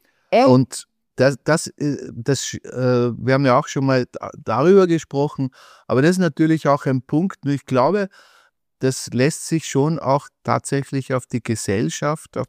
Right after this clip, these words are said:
Speaker 2: den Staat übertragen. Weil dieser Satz, „Es gibt schon lange keine Demokratie mehr“, muss man natürlich hinterfragen, aus welchem Demokratieverständnis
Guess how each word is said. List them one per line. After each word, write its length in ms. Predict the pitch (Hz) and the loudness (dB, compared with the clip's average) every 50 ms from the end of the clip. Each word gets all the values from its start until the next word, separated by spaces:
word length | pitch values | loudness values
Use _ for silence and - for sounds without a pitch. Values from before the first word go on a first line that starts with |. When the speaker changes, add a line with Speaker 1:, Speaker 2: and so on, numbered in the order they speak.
| _ | _
Speaker 2:
den 140 | - 127 117 | -2 -2 -2
Staat 480 | - - - - 92 69 - - - _ _ - - - - _ _ - | -2 -4 -4 -2 0 0 0 0 -2 _ _ -20 -20 -20 -20 _ _ -4
übertragen. 840 | 139 131 143 139 - - - 135 131 127 120 104 - 90 85 - - _ _ _ _ - - - - - _ _ - | -2 0 0 0 -2 0 2 2 4 4 4 2 0 -4 -8 -8 -8 _ _ _ _ -20 -20 -20 -20 -20 _ _ -8
Weil 600 | 98 98 113 113 113 120 120 120 123 123 127 127 127 _ _ _ _ _ _ _ _ _ _ _ _ _ _ _ _ _ _ 107 _ _ | -2 2 4 4 6 6 6 6 6 6 4 2 0 _ _ _ _ _ _ _ _ _ _ _ _ _ _ _ _ _ _ -20 _ _
dieser 440 | - 113 - 131 127 113 131 127 123 110 | -10 -4 0 0 2 4 4 2 2 2
Satz, 560 | - - 110 120 170 - - - - - - _ - | 2 0 0 0 0 -2 -6 -12 -12 -12 -14 _ -10
„Es 180 | - 113 - - | -8 -8 -6 -4
gibt 220 | - 147 123 - | -4 -4 -4 -4
schon 180 | - 139 123 117 | -4 -2 0 2
lange 320 | 117 107 113 131 139 135 | 2 2 2 2 0 -2
keine 340 | 123 - 127 117 117 123 117 | -2 -2 -2 -2 0 -2 -2
Demokratie 880 | - - 120 113 113 110 104 - - 107 98 _ _ - 156 175 208 220 | -2 -2 0 2 2 0 0 -2 -4 -6 -6 _ _ -6 -4 -4 -2 0
mehr“, 460 | 180 104 95 98 95 104 131 160 170 _ _ _ _ _ _ _ _ _ _ _ _ - | 0 0 0 0 0 -2 -2 -4 -6 _ _ _ _ _ _ _ _ _ _ _ _ -4
muss 140 | - 135 143 | -2 0 2
man 160 | 147 147 143 | 2 2 2
natürlich 280 | 139 139 135 135 135 - | 2 2 0 0 -2 -2
hinterfragen, 720 | 139 135 127 - 123 - - 104 101 107 120 127 135 - | -4 -4 -2 -4 -4 -4 -2 -2 0 0 0 -2 -4 -4
aus 260 | - 110 117 - 113 | -4 -6 -6 -4 -2
welchem 520 | 110 120 131 143 147 - - - 139 131 120 | 0 0 0 0 -2 -6 -6 -4 -4 -2 -2
Demokratieverständnis 1800 | - 120 113 117 110 104 - 113 107 - _ - 143 160 165 - 123 110 - - - - - 104 104 113 123 _ - 107 113 123 131 - - - | 0 0 0 0 0 0 -2 -4 -4 -4 _ -4 -4 -4 -4 -2 -4 -4 -4 -6 -6 -2 -2 -2 -2 -4 -6 _ -4 -4 -2 -2 -2 -6 -10 -12